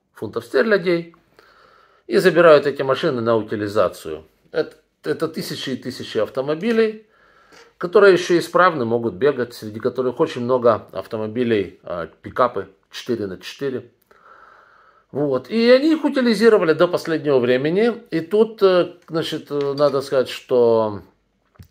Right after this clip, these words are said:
дошло до некоторых людей, что неплохо бы эти автомобили, а зачем их утилизировать?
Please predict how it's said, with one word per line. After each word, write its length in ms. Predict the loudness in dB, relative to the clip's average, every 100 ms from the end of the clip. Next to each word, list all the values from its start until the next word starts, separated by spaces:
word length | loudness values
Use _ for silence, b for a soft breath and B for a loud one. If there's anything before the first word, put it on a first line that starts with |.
| -12
дошло 440 | -8 -6 -2 0
до 120 | 2
некоторых 480 | 0 -2 -2 -4 -4
людей, 380 | -8 0 2 2
что 220 | 0 -4
неплохо 440 | -6 -4 -2 -2 -2
бы 200 | -2 -2
эти 160 | 0
автомобили, 580 | -4 -2 -6 -4 -4 0
а 80 | 0
зачем 300 | 0 -6 -6
их 80 | -8
утилизировать? 640 | -8 -8 -6 -4 -4